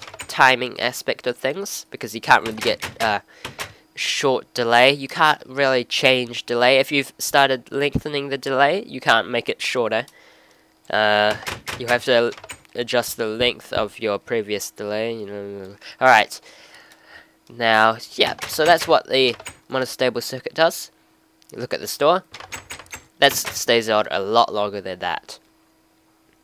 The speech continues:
Now, if you wanted a, uh, some more tests to prove that this is ten redstone signal,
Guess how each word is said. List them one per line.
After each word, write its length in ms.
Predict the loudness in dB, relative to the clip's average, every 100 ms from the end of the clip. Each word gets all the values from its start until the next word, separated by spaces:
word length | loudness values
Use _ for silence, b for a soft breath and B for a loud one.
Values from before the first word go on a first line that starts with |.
| _
Now, 520 | -10 0 4 4 2 -10 _ _ _ _ _
if 140 | -6 0
you 80 | -2
wanted 260 | 2 2
a, 340 | 0 -2 -2 2
uh, 180 | 2
some 200 | 2 -4
more 180 | -4 -4
tests 400 | 0 -2 -2 -6 _ b b b _
to 320 | 4 8 8
prove 280 | 6 0 4
that 180 | 2 2
this 160 | -4
is 200 | -2 -4
ten 260 | -6 -6 -4
redstone 380 | -4 -2 -2 -2
signal, 520 | -4 -6 -2 -4 -4